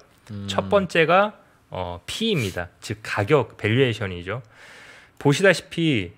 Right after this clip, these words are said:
Speaker 2: 잔여 한도가 일 프로 이상 남은, 그러니까 A그룹이죠. 외-, 외국인 매매에 전혀 그 제한이 없는 종목의 밸류에이션은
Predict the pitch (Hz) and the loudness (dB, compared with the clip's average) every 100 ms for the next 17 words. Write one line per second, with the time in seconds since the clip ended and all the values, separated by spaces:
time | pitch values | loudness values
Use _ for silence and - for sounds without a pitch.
0 | _ - - 131 165 175 160 151 139 180 | _ -2 2 4 4 2 0 2 2 2
1 | 226 - - 233 202 156 110 117 151 131 | -6 -6 0 4 4 4 0 2 2 2
2 | 104 101 95 87 107 - 117 160 151 127 | 0 0 -4 -6 -6 2 4 4 2 -2
3 | 98 87 98 92 107 139 - 123 143 170 | -2 -4 -6 2 4 4 2 2 4 2
4 | 147 135 139 135 139 160 160 - 107 139 | 2 2 2 2 2 0 -2 -2 6 6
5 | 170 185 180 139 - - 110 104 98 95 | 6 4 2 0 -2 -6 -4 -2 -2 -6
6 | 92 - 110 139 139 101 107 120 117 110 | -8 -2 2 2 2 0 -2 -4 -4 -4
7 | 104 104 101 98 95 104 101 104 110 107 | -6 -4 -4 -4 -4 -6 -2 0 2 0
8 | 113 107 135 | -2 -4 -4